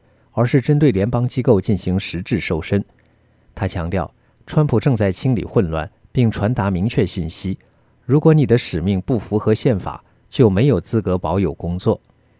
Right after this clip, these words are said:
他给了民主党人充分的机会坐下来谈判，让政府继续为人民服务，但他们拒绝了。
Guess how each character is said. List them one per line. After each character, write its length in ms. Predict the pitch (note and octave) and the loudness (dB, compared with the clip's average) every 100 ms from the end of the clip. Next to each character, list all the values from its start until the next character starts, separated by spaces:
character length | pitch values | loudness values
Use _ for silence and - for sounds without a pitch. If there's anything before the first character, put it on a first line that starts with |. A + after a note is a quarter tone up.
| _ _ | _ _
他 160 | - D#3 | -6 0
给 120 | B2 | 2
了 120 | G#2+ | 2
民 140 | G2 C3+ | 2 2
主 140 | C#3+ | 2
党 220 | B2 D#2+ | 0 -2
人 160 | E2 F#2 | -4 -2
充 240 | - C3+ | 0 0
分 100 | C#3+ | 2
的 80 | G2+ | 0
机 220 | - A2 | 0 0
会 180 | G#2+ F2+ | 2 0
坐 200 | E2+ F#2+ | 0 -2
下 140 | F2+ | -2
来 120 | D#2+ E2 | -6 -8
谈 240 | - F2+ | -8 -6
判， 200 | G2 G#2 _ _ _ | -6 -6 _ _ _
让 240 | C#3+ C3 | 0 0
政 180 | C3 D3 | 2 0
府 200 | - E2+ | -2 -6
继 200 | - - | -4 -4
续 200 | G2+ F#2 | -4 -4
为 120 | F2 | -4
人 160 | D#2 D#2 | -4 -4
民 140 | F2 | -4
服 340 | F#2 - D#2 F#2 | -4 -8 -6 -4
务， 100 | - _ _ | -6 _ _
但 180 | - A#2 | 0 0
他 140 | G2+ G#2+ | 0 -2
们 100 | A2+ | -2
拒 200 | - A2 | -2 -2
绝 180 | E2 D2 | -2 -6
了。 200 | C#2+ | -8